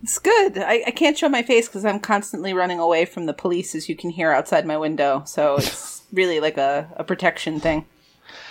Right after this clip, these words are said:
Speaker 2: That makes sense. I can understand that. So this week in America, we celebrated, at least on the East Coast, we celebrated two holidays. Nationwide, everyone s-, celebrated Labor Day.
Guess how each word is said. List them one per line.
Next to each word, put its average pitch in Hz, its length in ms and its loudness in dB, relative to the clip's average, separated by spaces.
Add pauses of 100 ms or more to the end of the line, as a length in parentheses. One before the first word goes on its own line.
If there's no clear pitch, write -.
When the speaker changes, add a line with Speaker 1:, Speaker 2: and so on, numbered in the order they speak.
(180)
Speaker 2:
That 165 140 0
makes 117 200 -4
sense. 92 200 -4
I 98 60 -4
can 95 140 -8
understand 82 400 -8
that. 87 120 -12 (1800)
So 147 460 2 (360)
this 196 400 0
week 131 720 -6
in 113 200 0
America, 101 560 0
we 156 160 0
celebrated, 120 920 0 (380)
at 101 140 -2
least 107 220 -2
on 98 180 -4
the 95 160 -10
East 151 280 -4
Coast, - 240 -6
we 127 40 0
celebrated 113 520 0 (460)
two 220 280 2
holidays. 120 600 0 (140)
Nationwide, 143 760 -2
everyone 101 300 -6
s-, - 460 -8
celebrated 117 680 0
Labor 135 320 0
Day. 131 260 -2